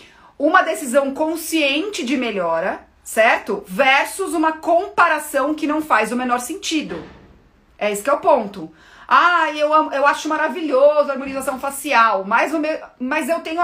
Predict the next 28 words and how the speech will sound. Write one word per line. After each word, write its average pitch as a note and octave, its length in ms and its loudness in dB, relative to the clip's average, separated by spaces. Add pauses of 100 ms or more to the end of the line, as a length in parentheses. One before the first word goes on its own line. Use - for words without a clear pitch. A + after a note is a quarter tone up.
(100)
eu, C4 160 0
eu C4+ 100 -6
tenho E4 180 -8
o D4+ 220 -4
meu, D4+ 460 2
o, C4 260 -4
a C4+ 120 4
minha D#4+ 280 -2
beleza, F#3+ 280 -4
eu - 20 -8
tenho A#3+ 240 -8
o, D4 80 0
a C#4 100 4
minha D#4 300 -2
melhora. F3+ 460 -6 (400)
Como D#4+ 300 4
eu F4+ 280 4
posso A#3+ 420 2
melhorar?" G3 500 -4 (400)
Que D#4 100 0
é D#4 40 6
aí D#4+ 120 2
que G#4 60 -6
eu G#4 60 -4
falei E4+ 180 -2
das C4 200 0
nuances, G3+ 560 -2
né? G#3+ 300 -6